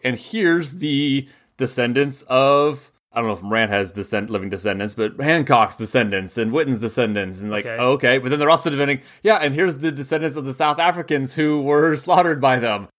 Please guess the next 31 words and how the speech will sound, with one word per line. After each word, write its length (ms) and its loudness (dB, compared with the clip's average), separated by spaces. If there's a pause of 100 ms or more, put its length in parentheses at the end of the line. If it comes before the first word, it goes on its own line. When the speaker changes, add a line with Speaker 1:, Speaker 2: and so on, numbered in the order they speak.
(120)
Speaker 1:
And, 160 -2
like, 140 4
they're 160 0
interviewing 480 2
both 260 2
groups, 380 0
and 60 -2
it's 80 -8
just 140 -6
like, 200 -2 (340)
"Oh, 140 4
Speaker 2:
Oh, 100 6
Speaker 1:
this, 100 2
Speaker 2:
wow. 260 -4
Speaker 1:
this 160 0
is 100 -6
tense." 520 0
<laughs> 40 -14 (600)
Speaker 2:
Yeah. 420 0
Speaker 1:
<laughs> 340 2 (220)
'Cause 160 0
you 80 0
can 80 -4
guess 200 4
which 160 0
way 140 4
they 140 2
both 260 2
believe. 340 0 (400)
<laughs> 360 -4
Speaker 2:
Yeah. 340 -12